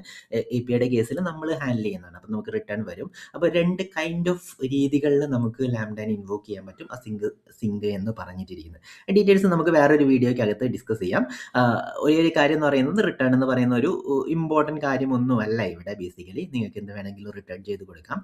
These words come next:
പക്ഷേ എന്തെങ്കിലുമൊക്കെ ഒരു റിട്ടേൺ ഇവിടെ കൊടുക്കുന്നതായിരിക്കും ഒരു ബെസ്റ്റ് പ്രാക്ടീസ് എന്നുള്ള രീതിയിൽ. ഓക്കെ. ഇങ്ങനെയുള്ള രീതിയിൽ കൊടുത്തു കഴിഞ്ഞ് കഴിഞ്ഞാലും അല്ലെങ്കിൽ hello from Dam എന്ന് പറയുന്നതായിരിക്കില്ല. Maybe എന്തെങ്കിലും ഒരു റിട്ടേൺ കൊടുത്തു കഴിഞ്ഞ് കഴിഞ്ഞാൽ ഒരു ഓക്കെ ആയിരിക്കും. Done ഓ അങ്ങനെ എന്തെങ്കിലുമൊക്കെ.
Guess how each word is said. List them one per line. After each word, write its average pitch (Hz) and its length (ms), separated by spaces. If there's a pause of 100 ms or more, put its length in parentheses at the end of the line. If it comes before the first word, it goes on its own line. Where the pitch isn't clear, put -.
(160)
പക്ഷേ - 200
എന്തെങ്കിലുമൊക്കെ 190 440
ഒരു 175 100
റിട്ടേൺ 147 320
ഇവിടെ 139 240
കൊടുക്കുന്നതായിരിക്കും 113 920
ഒരു 104 120
ബെസ്റ്റ് - 240
പ്രാക്ടീസ് 85 360
എന്നുള്ള 87 280
രീതിയിൽ. - 360 (160)
ഓക്കെ. 180 160 (540)
ഇങ്ങനെയുള്ള 175 440
രീതിയിൽ 151 320
കൊടുത്തു 131 280
കഴിഞ്ഞ് 120 200
കഴിഞ്ഞാലും 107 320
അല്ലെങ്കിൽ 104 360
hello 98 280
from 104 200
Dam 101 240 (240)
എന്ന് 107 180
പറയുന്നതായിരിക്കില്ല. 101 580 (340)
Maybe 190 240
എന്തെങ്കിലും 160 360
ഒരു 139 160 (140)
റിട്ടേൺ 123 320
കൊടുത്തു 113 280
കഴിഞ്ഞ് 104 280
കഴിഞ്ഞാൽ 95 300 (260)
ഒരു 113 140 (180)
ഓക്കെ 85 240
ആയിരിക്കും. - 360 (480)
Done 98 260
ഓ 87 140
അങ്ങനെ - 200
എന്തെങ്കിലുമൊക്കെ. - 480